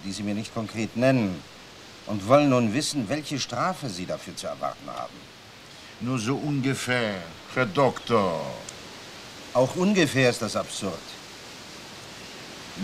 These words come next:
Speaker 2: Möchte ich doch gerne sterben in Freiheit,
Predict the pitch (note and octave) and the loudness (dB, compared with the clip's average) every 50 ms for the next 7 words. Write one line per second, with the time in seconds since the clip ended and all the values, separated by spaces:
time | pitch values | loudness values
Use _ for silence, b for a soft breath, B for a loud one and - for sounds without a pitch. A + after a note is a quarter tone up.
0 | G#2+ A#2+ C#3+ E3 E3 - - E3 D3 - C#3+ C#3 A#2 G2 A2+ C#3+ E3 E3 D3 C3+ | 0 2 4 2 2 4 4 4 4 6 4 4 4 4 6 6 6 6 4 4
1 | - - - C#3+ D#3 E3+ E3 C3+ D3+ C#3+ C#3 C3+ - - - B2+ C3+ C3 A#2 G2+ | 2 4 6 6 8 6 6 4 2 2 0 0 2 6 8 8 10 10 10 8
2 | G2 F#2+ F2+ E2+ | 6 6 2 0